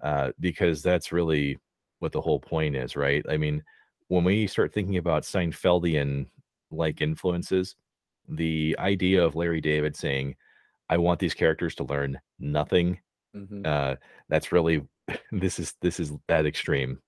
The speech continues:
Speaker 1: right? <laughs>
Speaker 2: Very much. Like, I, I think if ever, like, there's a, a moment where it looks like they're about to learn something, they take an immediate turn away from that and try and not learn something
Speaker 1: Oh, yeah.
Speaker 2: actively throughout the show.
Speaker 1: Totally. They never learn. It's, it's always,
Speaker 2: Mm-mm.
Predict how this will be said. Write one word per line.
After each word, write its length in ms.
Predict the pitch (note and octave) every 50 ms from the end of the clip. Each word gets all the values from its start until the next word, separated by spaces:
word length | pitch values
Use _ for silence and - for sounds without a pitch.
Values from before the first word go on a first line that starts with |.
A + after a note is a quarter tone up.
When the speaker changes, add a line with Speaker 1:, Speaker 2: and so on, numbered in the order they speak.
| _ _ _ -
Speaker 1:
right? 260 | C#2+ D2 D#2+ - B2+ B2+
<laughs> 0 |
Speaker 2:
Very 160 | B2+ B2+ A#2+
much. 400 | G#2+ A#2 A#2 A2+ - - - - -
Like, 160 | C3+ C3+ C3+
I, 160 | C#3+ D3 D3 A2+ - - - _ _ _ _ _ _ _ _ _ _ _ _ -
I 100 | C#3+ C#3+
think 240 | - G3 G3 E3
if 120 | G3 - G2+
ever, 360 | C#3 D3+ C#3 E3+ E3+ E3 D#3
like, 260 | C#3+ C#3 C3 - -
there's 280 | D3 D3 C#3+ C3+ A2+ -
a, 340 | B2+ B2 B2 A#2+ - A#2+ B2
a 40 |
moment 420 | B2 B2 B2+ C3+ C#3 C#3 D3 C3+ G#2+
where 120 | B2+ B2
it 60 | A#2 A2+
looks 220 | B2 C#3 - -
like 160 | D3+ C3 -
they're 160 | - B2 A2+ A2+
about 420 | G2+ G2 A#2 B2 A#2 - - -
to 120 | - E3
learn 260 | C#3+ D3+ D3+ D#3+ D#3+ D3
something, 580 | - F3 E3 E3 - F3+ F3+ F#3+ G3+ G#3 F#3+ - _ _ _ _ _ _ _ _ _ _ -
they 160 | C3 C#3+ C3+
take 260 | - - D#3+ D3+ -
an 80 | C#3+ C3+
immediate 680 | C3 B2 B2 B2+ C3 C#3 C#3 B2+ B2+ B2 A#2+ - -
turn 260 | - - B2+ A#2 A2
away 260 | A2+ G#2+ G#2 G#2 G#2+
from 220 | G#2+ - A2 G#2+ G2+
that 240 | - A#2 A#2+ A2 -
and 160 | - G#2+ A2 G2+
try 240 | - - B2+ A2+
and 160 | A2 G#2+ G#2 G#2
not 220 | A2+ A2 - E2
learn 220 | A2 G#2+ G#2+ G#2 F#2+
something 440 | - - - - - - - - - _ _ _ _ _ _ - B2+ B2+
Speaker 1:
Oh, 100 | D#3 C3
yeah. 140 | A2+ G#2+ G#2
Speaker 2:
actively 200 | G#2+ - A2 - _ _ -
throughout 260 | - A#2+ A2+ G2+ -
the 80 | A#2+ -
show. 360 | - A#2 G2 - - - - _ _ _ _ _ _ _ _ _
Speaker 1:
Totally. 360 | - - - - - - - -
They 80 | - C#2
never 280 | D#3 E3+ D3 A2+ F2+ D#2
learn. 180 | D#2 D#2+ F2+
It's, 160 | F#2+ F#2 -
it's 160 | G#2+ - - C3+
always, 400 | C3+ C#3+ D3 C#3+ B2 A2 - -
Speaker 2:
Mm-mm. 260 | - - - -